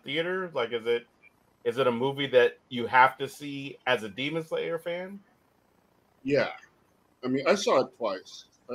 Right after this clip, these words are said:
Speaker 2: I saw the sub version
Speaker 1: Wow.
Speaker 2: and the dub version, and they're both great.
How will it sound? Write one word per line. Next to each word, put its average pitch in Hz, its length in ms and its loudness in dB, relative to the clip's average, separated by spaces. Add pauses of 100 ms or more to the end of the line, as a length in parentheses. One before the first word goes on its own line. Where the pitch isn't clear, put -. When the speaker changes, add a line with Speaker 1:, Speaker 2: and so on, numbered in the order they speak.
(120)
Speaker 2:
I 127 40 -6
saw 143 220 -4
the 127 140 -6
sub 135 320 -4
version 123 360 -4
Speaker 1:
Wow. 120 120 -4 (260)
Speaker 2:
and 131 220 -2
the 117 100 -4
dub 113 300 -4
version, 104 640 -10 (1200)
and 107 200 -2
they're 110 100 -2
both 123 280 -4 (180)
great. 110 340 -4